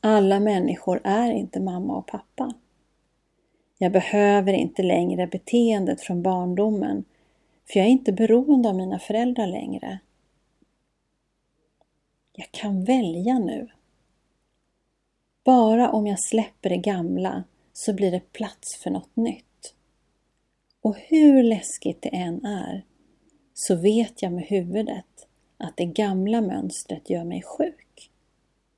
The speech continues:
Faktiskt är livshotande. Eller i alla fall väldigt tärande. Så det gamla mönstret, det är inget skydd.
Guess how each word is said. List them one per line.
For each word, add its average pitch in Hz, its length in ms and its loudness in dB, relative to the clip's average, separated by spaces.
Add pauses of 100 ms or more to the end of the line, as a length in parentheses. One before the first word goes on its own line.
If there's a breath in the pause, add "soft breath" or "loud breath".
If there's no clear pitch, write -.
(640)
Faktiskt - 680 -4
är 226 300 2
livshotande. - 1080 -8 (880)
Eller 208 260 6
i 190 80 4
alla 175 180 2
fall 226 320 2
väldigt 185 520 -2
tärande. 202 800 -4 (960)
Så - 160 -6
det 190 80 2
gamla 202 520 2
mönstret, 196 580 -2
det 190 140 0
är 269 180 2
inget 202 260 -4
skydd. - 460 -4